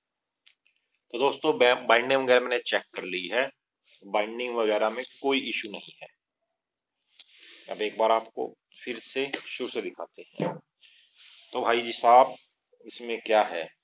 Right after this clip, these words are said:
ये आपका है पैडेड Edition। इसमें जो आप समझ गए होंगे, इसमें जो फोम type लगाई होती है,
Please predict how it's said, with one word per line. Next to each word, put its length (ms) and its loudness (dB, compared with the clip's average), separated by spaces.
ये 120 -2
आपका 300 4
है 140 0
पैडेड 280 0
Edition। 340 -12
इसमें 280 -8
जो 240 -2
आप 140 0
समझ 220 -6
गए 80 -2
होंगे, 180 -2
इसमें 180 -10
जो 80 -6
फोम 340 -2
type 260 -4
लगाई 260 -4
होती 280 -14
है, 140 -12